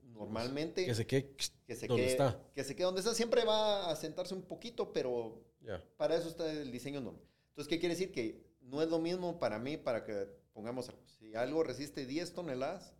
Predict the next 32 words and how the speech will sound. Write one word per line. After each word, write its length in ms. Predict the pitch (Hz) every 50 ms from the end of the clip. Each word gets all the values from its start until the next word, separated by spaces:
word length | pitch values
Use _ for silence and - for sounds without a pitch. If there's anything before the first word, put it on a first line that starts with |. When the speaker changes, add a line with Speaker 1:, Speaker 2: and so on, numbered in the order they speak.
| _ _ -
Speaker 2:
Ujú. 320 | 110 95 104 104 107 127 147 _ _ _ _
Speaker 1:
entonces 340 | 104 90 - 113 120 131 123
voy 200 | 117 120 120 117 117 120
y 60 | 104
tengo 340 | - - 123 123 127 123 110
diez 220 | 113 127 131 131
toneladas 380 | - 139 147 147 147 151 156 160
de 100 | 160 156
carga, 340 | 185 196 240 247 233 - - -
necesito 600 | 107 101 - 104 95 - 143 160 156 - 214 214 - _ _ _ _ _ _ _ _ _ _ -
un 200 | 120 120 123 131
metro 300 | 143 143 143 - 98 95
de 40 | 85
zapata. 320 | 87 92 - - - _ _ _
Pero 200 | 113 110 104 92 -
si 160 | - 107 104
yo 140 | 110 123 123
tengo 720 | 135 147 151 147 147 147 143 139 139 131 131 123 120 117 - _ _ _ _ _ 117 127
mil 180 | 143 156 165 160
toneladas, 500 | - - 139 120 113 123 143 151 151 - -
que 100 | - 98
son 180 | - 113 113 120
las 160 | 120 120 120
cargas 340 | - 123 123 131 127 120 -
de 80 | 104
los 160 | 98 98 - 107
edificios, 400 | 98 101 135 160 - - 143 113
entonces 200 | 87 - 113 113
me 100 | 110 104
va 60 | 104
a 40 | 104
pedir 260 | 101 101 104 117